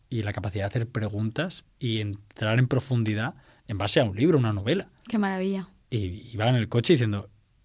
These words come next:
Speaker 1: "Porque tenía que venir aquí a grabar contigo, si no me hubiese quedado en el coche escuchando simplemente, ¿eh?".
Speaker 2: <laughs>
Speaker 1: Y estaba disfrutándolo.
Speaker 2: Ujú.
Speaker 1: Pero bueno, que, que me desvío.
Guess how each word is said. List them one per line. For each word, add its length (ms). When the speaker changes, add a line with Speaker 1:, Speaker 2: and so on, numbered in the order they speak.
Speaker 1:
"Porque 220
tenía 160
que 260
venir 200
aquí 160
a 40
grabar 220
contigo, 260
si 80
no 80
me 40
hubiese 200
quedado 160
en 60
el 60
coche 240
escuchando 380
simplemente, 580
¿eh?". 100
Speaker 2:
<laughs> 160
Speaker 1:
Y 40
estaba 200
disfrutándolo. 520
Speaker 2:
Ujú. 320
Speaker 1:
Pero 140
bueno, 180
que, 560
que 80
me 100
desvío. 320